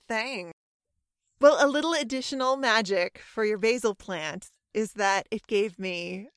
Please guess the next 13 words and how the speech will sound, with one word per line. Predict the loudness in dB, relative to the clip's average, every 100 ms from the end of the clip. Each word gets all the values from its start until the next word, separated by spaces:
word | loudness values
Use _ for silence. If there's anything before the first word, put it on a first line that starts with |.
| _
a | -10
great | 0 4 4 0
transition | -4 -4 -4 -6 -6 -8 -8 -14 -16 -18 _ _ _ -20 -20 _ _ _ _
for | 0 0 2
our | 0
topic | 0 -6 -6 -2 2 2 2 -2 -10 -20 _ _
for | -6 -4
next | -4 -6 -10
time, | -4 -4 -2 -6 -8 -12 _ _ _ _ _ _ -20 _ _ -20 _ _
which | -8 -4
will | -2
be | -2 -2
nature. | 0 -2 -2 -4 -4 -4 -6 -12